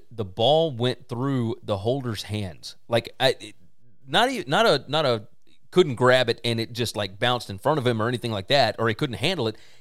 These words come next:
It went through his hands. Like, I've never seen that before, where it,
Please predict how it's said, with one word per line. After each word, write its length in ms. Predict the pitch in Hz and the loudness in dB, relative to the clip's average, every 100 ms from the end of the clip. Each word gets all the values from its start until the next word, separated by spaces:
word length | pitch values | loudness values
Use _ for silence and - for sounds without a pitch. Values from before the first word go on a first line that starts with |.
| - - | -10 -2
It 180 | 202 190 | -2 0
went 240 | 233 226 | -2 -2
through 220 | 214 240 190 | -2 0 2
his 200 | 196 131 | 0 -2
hands. 760 | 123 175 185 107 - - - - - - - - - - | -2 0 0 -2 -6 -18 -16 -12 -12 -12 -18 -18 -10 2
Like, 180 | 143 - | 2 6
I've 200 | 170 151 | 4 4
never 360 | 185 220 202 180 | 2 0 2 -2
seen 520 | - 220 202 160 127 - 120 | -2 -2 -2 -4 -4 -8 0
that 220 | 147 135 | 0 2
before, 360 | 127 160 151 120 | 0 2 0 2
where 200 | 143 135 | 4 4
it, 160 | - | 2